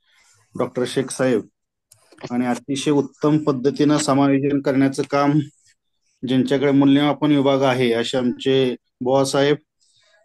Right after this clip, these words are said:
आणि मार्गदर्शक डॉक्टर शशिकांत शिंदे साहेब, अतिशय उत्तम पद्धतीनं आपण मार्गदर्शन केलं, विविध उदाहरण घेतलेले आहेत, सर्वांच्या शंका दूर केलेल्या आहेत.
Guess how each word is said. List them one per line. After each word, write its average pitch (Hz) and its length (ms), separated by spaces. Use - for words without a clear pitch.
आणि 123 180
मार्गदर्शक 135 680
डॉक्टर 135 500
शशिकांत 143 500
शिंदे 135 300
साहेब, 123 280
अतिशय 156 400
उत्तम 165 480
पद्धतीनं 160 520
आपण 156 200
मार्गदर्शन 143 540
केलं, 143 200
विविध 139 260
उदाहरण 139 420
घेतलेले 135 380
आहेत, 131 220
सर्वांच्या 131 480
शंका 131 380
दूर 143 200
केलेल्या 131 400
आहेत. 120 220